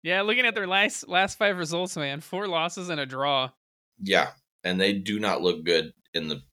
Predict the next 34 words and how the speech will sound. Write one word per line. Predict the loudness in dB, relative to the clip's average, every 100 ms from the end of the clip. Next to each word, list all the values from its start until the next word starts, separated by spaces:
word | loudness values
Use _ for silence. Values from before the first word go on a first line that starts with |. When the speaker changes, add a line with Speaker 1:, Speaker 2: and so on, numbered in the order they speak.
| _
Speaker 2:
process. | 0 0 2 -2 -6 -8 -10 _ _ _ _ _ _ _
So | -8 -6 -6 -8
Speaker 1:
No. | -14 -20 _ _ _ _ _ _ -20 _ _ _ -12
Speaker 2:
Frank | 0 2 2
Lampard | 2 2 2 4 4 4
has | 0
got | 0 0 0 -2 -12
his | -12
work | -4 0 0 -2
cut | -4 2 2 2
out | 2 2
for | -2 -8
him. | -8 -10 _ _ _ _ _
And | -20 -12
I, | 0 0 0 -4
with | -4 2
that | 4 6
amount | 6 4
of |
talent | 2 0 0 -2
on |
that | -4 -6
squad, | -4 -2 -2
it | -4
should | -8 -8
never | -8 -8 -10
be | -12
that | -12 -12 -14
way. | -20 -20 _ _ _ _ _ _ _ _ _ _ _ _
Speaker 1:
Not | 4 4 4
a |
chance. | -2 -4 -2
But, | 2 6
uh, | 6